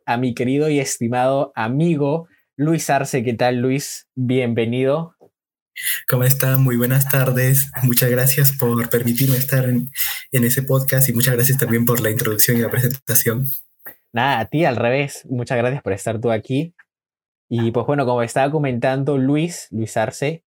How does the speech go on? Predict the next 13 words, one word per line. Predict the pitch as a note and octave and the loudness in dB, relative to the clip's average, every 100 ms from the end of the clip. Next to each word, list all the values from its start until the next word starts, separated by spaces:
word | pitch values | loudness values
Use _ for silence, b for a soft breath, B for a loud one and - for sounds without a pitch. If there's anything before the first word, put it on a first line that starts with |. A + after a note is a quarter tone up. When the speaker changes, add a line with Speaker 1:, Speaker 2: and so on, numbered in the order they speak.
| - | -6
Speaker 1:
este, | A#2+ A2+ - - A#2 A2+ | -4 -4 -8 -6 -4 0
para | C3 A#2+ | 0 0
todas | D3+ E3 | 0 0
aquellas | D3 D#3 D#3+ | 0 -2 -2
personas | C#3+ D3 E3 | -2 -2 -2
que | |
nos | C3+ B2+ | -4 -4
estén | B2 C3+ | -4 -4
escuchando | C#3 C3+ C#3 C#3+ D3 | -2 -2 -2 0 0
o | B2+ | 0
nos | A2+ | -4
estén | G#2 - B2+ | -4 -2 0
viendo, | B2+ C#3 B2+ C3 E3 | 2 0 0 -2 -2